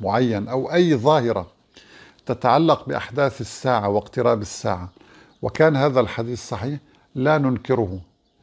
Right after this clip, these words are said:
سواء دخل في عقلك أو لم يدخل، سواء استوعبت أو، أو لم تستوعب، لأن هذه الأحاديث غيبية. فالأحاديث الغيبية من الخطأ أن ننكرها، لأننا مثل من أنكر عذاب القبر تماما،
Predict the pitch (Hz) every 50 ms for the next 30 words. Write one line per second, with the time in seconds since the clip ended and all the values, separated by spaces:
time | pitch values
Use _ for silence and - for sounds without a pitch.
0 | _ _ - - - - 131 123 135 147 143 135 127 117 143 139 - 143 135 131
1 | 123 - - 135 117 123 147 - - 143 139 - - 135 139 135 131 131 131 131
2 | 123 - - - 98 - - 127 131 139 135 123 - - - 143 131 127 143 143
3 | - - 135 143 143 143 143 - 151 160 170 170 151 - 151 - - - 151 127
4 | 110 120 147 156 160 156 143 135 160 185 160 170 160 151 127 117 - 131 147 156
5 | 175 175 - - - 143 143 135 123 120 131 120 113 95 - - _ _ _ _
6 | _ _ _ _ _ _ _ _ _ _ _ _ _ _ _ _ _ - - -
7 | - - - - - - - - - - - 127 127 135 127 - 139 165 180 196
8 | 226 - - 170 165 147 151 160 160 156 143 185 180 170 151 151 147 147 143 -
9 | - 170 180 - 175 156 - 147 135 135 127 120 - - 131 117 110 104 113 117
10 | 131 139 151 151 151 147 147 151 165 175 160 - _ _ _ _ _ _ _ _
11 | _ - - 208 208 - 214 196 180 180 175 156 156 185 160 - 160 147 143 135
12 | 135 120 120 131 117 110 107 - - - 98 107 - - - 147 123 107 98 90
13 | 90 95